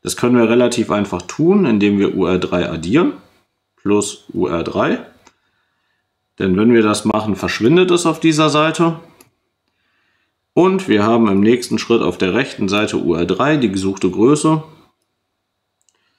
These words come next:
Und auf der linken Seite stehen noch minus U R zwei.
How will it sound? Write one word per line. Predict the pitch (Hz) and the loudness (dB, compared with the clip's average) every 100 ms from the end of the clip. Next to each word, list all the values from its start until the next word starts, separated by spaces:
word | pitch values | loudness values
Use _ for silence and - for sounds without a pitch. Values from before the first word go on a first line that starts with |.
| _ _ _ _ _ _ _ _ | _ _ _ _ _ _ _ _
Und | 160 175 | -2 0
auf | 117 - | 0 0
der | 107 | 2
linken | 113 117 101 | 2 2 0
Seite | 107 107 107 | 0 0 -4
stehen | - 104 98 | -2 2 2
noch | 92 80 - | 2 -2 -6
minus | 87 110 160 156 147 | 0 2 4 2 0
U | 101 82 | 0 0
R | 78 73 | -2 -6
zwei. | - - 165 | -4 -2 -2